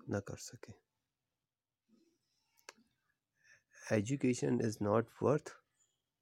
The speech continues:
if it, if it cannot create a good characteristics।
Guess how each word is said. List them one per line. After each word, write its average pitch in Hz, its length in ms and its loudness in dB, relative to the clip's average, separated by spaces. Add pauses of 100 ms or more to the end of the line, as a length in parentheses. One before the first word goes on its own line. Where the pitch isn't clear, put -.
(1040)
if 135 160 -4
it, 120 140 0 (500)
if - 40 -8
it 123 140 0 (140)
cannot 113 260 4
create - 480 -2 (600)
a 117 160 2 (3250)
good 123 260 4
characteristics। - 920 -4